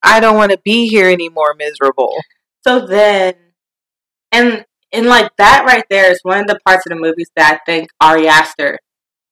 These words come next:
Speaker 2: shows his great, like, film work. Because in that earlier picture, the dad is smiling, super happy.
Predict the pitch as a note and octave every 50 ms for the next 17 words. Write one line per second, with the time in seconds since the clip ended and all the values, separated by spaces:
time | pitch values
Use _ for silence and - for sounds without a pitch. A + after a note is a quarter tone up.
0 | _ _ _ _ - - - A3 G3+ G3 F#3 F3+ - F3+ E3 - - F3 E3 E3
1 | D#3+ - - _ _ _ C3+ C3+ C3+ - - - _ G3 F#3 E3+ D#3+ D3+ C#3+ C3+
2 | A2+ - _ _ _ _ _ - - - - _ _ E3+ D#3+ - G3+ D#3+ D#3+ D#3+
3 | - - _ - G3 G#3+ A#3+ B3 B3 A3 - - _ _ - F#3 G3+ G#3 G#3 G3
4 | F#3 - - F3+ E3 D#3+ - - D#3 D3+ - F3 E3 - _ - E3 E3+ F3+ F#3
5 | F#3+ F3+ - - - - - F3+ F3 F3 F3 E3+ D#3+ D3+ D3 - _ _ _ -
6 | G3 G3+ G3 G3 F#3 E3+ - D#3 C#3+ C#3 - - D#3 E3+ G3+ G#3+